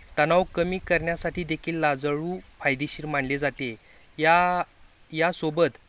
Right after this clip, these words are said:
मेंदूची कार्यक्षमता वाढवण्यासाठीही लाजाळू फायदेशीर आहे. त्यामुळे नैराश्य आणि तणाव दूर करण्यासाठी लाजाळूच्या पानाचा वापर केला जाऊ शकतो. यात अँटीबॅक्टेरियल आणि,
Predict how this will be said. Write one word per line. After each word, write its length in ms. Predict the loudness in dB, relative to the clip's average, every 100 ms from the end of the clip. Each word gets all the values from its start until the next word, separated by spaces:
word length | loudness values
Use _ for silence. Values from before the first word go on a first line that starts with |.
| -8
मेंदूची 420 | -6 -6 -6 -6
कार्यक्षमता 600 | -4 -4 -4 -6 -4 -2
वाढवण्यासाठीही 1040 | 0 0 0 -4 -6 -6 -6 -6 -6 -4 0
लाजाळू 420 | 0 0 -2 -2
फायदेशीर 420 | -6 -8 -6 -6 -4
आहे. 240 | -4 -8 -12 -20 -18 -10 2
त्यामुळे 360 | 2 2 -2
नैराश्य 540 | 0 2 4 2 2 -2
आणि 300 | -2 -4 -6 -10 -20 -4 -2
तणाव 260 | 0 0
दूर 160 | -2 -6
करण्यासाठी 720 | -4 -4 -4 -6 -8 -6 0
लाजाळूच्या 540 | 0 2 0 -4 -4 -6
पानाचा 420 | -6 -6 -6 -6
वापर 320 | -6 -6 -8 -4
केला 220 | -2 0
जाऊ 200 | -2 -4
शकतो. 480 | -6 -10 -6 -8 -8 -20 -14 -2
यात 220 | -2 0 0
अँटीबॅक्टेरियल 1000 | 0 0 -6 0 0 0 -6 -4 -4 -2 -2
आणि, 280 | -2 -4